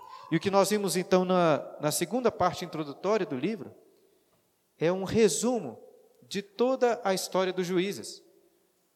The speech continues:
na, na forma de um ciclo, um ciclo de acontecimentos. Mas como expliquei para os irmãos, não é bem um ciclo, é mais uma espiral descendente, porque é um ciclo que vai só piorando.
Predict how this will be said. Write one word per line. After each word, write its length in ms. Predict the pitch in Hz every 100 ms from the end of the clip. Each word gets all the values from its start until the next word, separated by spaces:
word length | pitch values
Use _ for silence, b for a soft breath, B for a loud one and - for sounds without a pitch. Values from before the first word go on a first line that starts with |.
| _
na, 400 | 139 160 160 - - - _ _ _ _ -
na 140 | 147
forma 280 | - 180 180
de 120 | 175
um 80 | 190
ciclo, 500 | - - 226 120 -
um 80 | 160
ciclo 360 | - 262 254
de 120 | 180 196
acontecimentos. 1120 | 190 202 190 180 202 175 180 190 107 - - _ _ _ _ _ _ _ _ _ _ _ _ _
Mas 160 | 147 160
como 160 | 208 196
expliquei 360 | - 190 190
para 100 | 190
os 80 | 170
irmãos, 240 | 175 202
não 80 | 196
é 20 |
bem 200 | 190 196
um 80 | 185
ciclo, 520 | - - 208 - 107 - _ _
é 80 | 139
mais 240 | 147 185 185
uma 160 | 190
espiral 540 | 190 - 185 151 165 175
descendente, 640 | 175 175 180 147 160 -
porque 420 | - 160 175 175 -
é 100 | 165
um 60 |
ciclo 580 | 170 - 226 220 220 220 B B _
que 100 | -
vai 220 | 143 170
só 400 | - - 196 220 208 - - - -
piorando. 580 | - 185 165 117 113 -